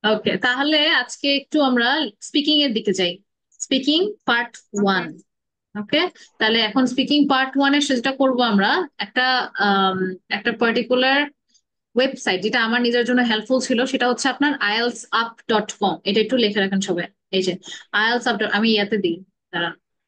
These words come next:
Speaker 2: এটা কি ma'am search দিয়ে দিতে হবে?
Speaker 1: আমি chat বক্সে ইয়া দিচ্ছি, দাঁড়ান, লিংকটা। হ্যাঁ, তো এই,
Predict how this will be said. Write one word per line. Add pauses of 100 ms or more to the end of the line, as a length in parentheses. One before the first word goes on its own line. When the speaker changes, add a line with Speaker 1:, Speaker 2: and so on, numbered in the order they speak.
(140)
Speaker 2:
এটা
কি
ma'am
search
দিয়ে
দিতে
হবে? (380)
Speaker 1:
আমি
chat
বক্সে
ইয়া
দিচ্ছি,
দাঁড়ান, (480)
লিংকটা। (500)
হ্যাঁ, (200)
তো (100)
এই,